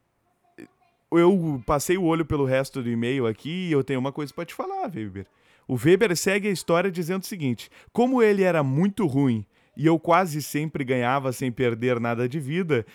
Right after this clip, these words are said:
disse sim só pra ele calar a boca." Ah, Weber, quer que tu queria que ele calasse a boca com, <laughs> com a tua trolha, né? Se tu aceitou o bagulho, vai que, tá louco, meu, vai que tu perde aí. Desculpinha, isso aí é uma desculpinha.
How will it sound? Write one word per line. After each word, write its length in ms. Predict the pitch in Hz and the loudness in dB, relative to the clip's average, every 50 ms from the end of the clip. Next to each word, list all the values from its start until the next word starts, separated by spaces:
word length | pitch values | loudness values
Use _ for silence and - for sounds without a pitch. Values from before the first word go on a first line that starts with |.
| - - - | -20 -18 -14
disse 520 | 139 135 127 190 220 196 - - 240 226 | -12 -6 -4 -4 -4 -4 -4 -6 -6 -6
sim 420 | - - - - - 226 240 254 254 | -4 -6 -6 -4 -4 -2 -2 -2 -2
só 300 | - - - 247 262 262 | -2 -2 0 0 0 0
pra 260 | - 294 262 254 240 | -2 -2 -2 0 0
ele 260 | 233 233 233 226 233 | -2 -2 -4 -4 -6
calar 400 | - - 262 208 196 202 196 196 | -6 -4 -2 0 2 2 2 2
a 40 | 185 | 2
boca." 520 | 151 151 160 147 139 135 131 - 180 180 | 2 2 4 4 4 4 2 2 2 4
Ah, 120 | 160 147 139 | 6 6 6
Weber, 480 | 117 131 147 143 127 135 120 104 107 | 4 2 0 2 2 2 2 0 -2
quer 160 | - - 156 | -4 -6 -6
que 140 | - - - _ | -6 -8 -12 _
tu 120 | _ - 151 | _ -14 -10
queria 260 | - 165 151 156 - | -8 -4 -4 -4 -2
que 100 | - - | -2 -2
ele 140 | 170 175 185 | -2 -2 0
calasse 580 | - 185 160 156 151 180 190 180 - - - | 0 2 2 4 4 2 2 2 0 2 4
a 80 | 202 175 | 4 4
boca 440 | 156 151 147 - 190 190 - - 190 | 4 4 6 6 6 6 4 0 -2
com, 160 | - - 208 | -2 -2 -2
<laughs> 1000 | 190 220 226 190 226 214 - 240 - - 170 - - - - - - - - - - | -2 0 0 0 0 0 0 -2 -2 0 -2 -2 -2 -4 -6 -6 -6 -8 -8 -4 2
com 100 | - 220 | 2 2
a 60 | 214 | 4
tua 180 | 214 254 247 240 | 6 6 6 6
trolha, 880 | 240 - - 240 240 254 262 262 262 269 254 240 196 190 170 160 151 | 4 4 4 6 8 10 10 12 12 10 8 8 8 8 8 8 6
né? 240 | 147 156 156 156 139 - - - 285 226 | 6 4 2 2 0 -4 -12 -18 -16 -12
Se 160 | - - - | -10 -10 -8
tu 140 | - - 294 | 0 4 6
aceitou 880 | 311 320 - - - 320 254 214 160 - 254 277 330 320 277 190 170 | 6 6 6 6 4 4 4 2 0 0 0 4 6 6 6 6 6
o 20 | 170 | 4
bagulho, 500 | 151 160 156 151 151 202 262 254 196 147 - - - - | 2 2 2 2 0 -2 -2 -2 -2 -2 -4 -8 -12 -4
vai 260 | 156 147 214 247 311 | 2 4 4 4 4
que, 240 | 320 - 294 254 190 - _ _ _ | 2 -4 -10 -14 -14 -16 _ _ _
tá 100 | - 262 | -2 0
louco, 560 | 277 359 466 494 508 539 523 523 480 453 370 | 4 6 6 8 8 6 6 2 -2 -6 -6
meu, 220 | 233 202 180 156 135 | -2 0 0 0 0
vai 180 | 135 151 160 | 0 -2 -2
que 100 | 160 - | -2 -6
tu 160 | 208 - 220 185 | -8 -8 -10 -8
perde 540 | - 208 196 196 196 196 185 160 143 160 | -4 -2 0 0 0 0 -2 -4 -4 -4
aí. 220 | 165 165 170 185 175 | -2 -2 -2 -4 -4
Desculpinha, 1040 | 147 190 196 - - 277 294 - - 277 269 294 311 415 415 339 147 127 110 98 95 | -4 -6 -6 -4 -6 -6 -6 -4 -4 -6 -4 -6 -6 -6 -4 -2 -2 -2 -2 -4 -6
isso 160 | 104 117 - 156 | -8 -10 -8 -6
aí 120 | 156 160 | -4 -2
é 40 | 180 | -2
uma 200 | 196 214 240 233 | -2 -4 -4 -4
desculpinha. 920 | 202 254 254 - - 302 302 - - 285 254 254 277 262 240 151 113 101 | -4 -6 -8 -8 -8 -10 -10 -8 -8 -8 -6 -4 -4 -2 -2 -2 -4 -6